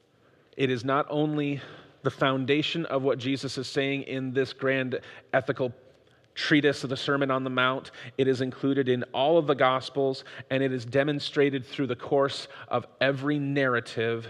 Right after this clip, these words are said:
that we have regarding Jesus' life or the people who closely lived with Jesus and then,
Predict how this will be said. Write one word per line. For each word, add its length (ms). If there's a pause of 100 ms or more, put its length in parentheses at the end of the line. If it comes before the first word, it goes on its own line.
(140)
that 160
we 120
have 480 (100)
regarding 560
Jesus' 560
life 400 (260)
or 140
the 80
people 320
who 160
closely 440
lived 300
with 140
Jesus 440
and 140
then, 200